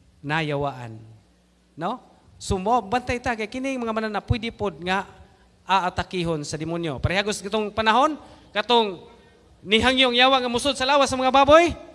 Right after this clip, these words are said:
Eh, namdam mo to? Wala. Pwede dai masudlan og yawa ang lawas sa mga mananap. Nya unsa may maka-infested? Ka-, maybe kanang balaya, da,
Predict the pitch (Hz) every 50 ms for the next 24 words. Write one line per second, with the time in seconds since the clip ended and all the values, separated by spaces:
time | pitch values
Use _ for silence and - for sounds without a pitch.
0 | - - _ _ _ _ _ _ _ _ _ - 170 202 214 233 240 247 262 262
1 | 247 247 247 214 269 294 339 339 - - - - - - - - _ 196 202 269
2 | 320 330 277 - - _ _ _ - 269 277 247 277 262 247 202 233 233 226 220
3 | 214 196 226 - - 226 202 196 214 208 202 185 180 185 190 180 185 180 170 165
4 | 156 143 175 180 190 214 208 - - - - - 139 156 180 180 175 175 165 160
5 | 151 - - - 165 147 156 151 156 151 156 160 156 - - - 156 165 180 185
6 | 180 151 127 - - - - - - - - 302 311 339 339 370 359 349 339 311
7 | 311 - 302 294 294 262 214 - - - - 247 - - 311 - - 269 202 156
8 | - - - - - _ _ _ _ _ _ _ _ _ _ _ _ _ _ _
9 | _ _ _ _ _ _ _ - 170 180 202 208 202 214 214 202 190 185 180 180
10 | 185 185 190 196 202 202 208 202 202 202 196 185 175 - - - - - - _
11 | - - _ _ _ _ _ _ _ _ _ _ _ _ 147 196 208 208 202 196
12 | 190 185 175 160 -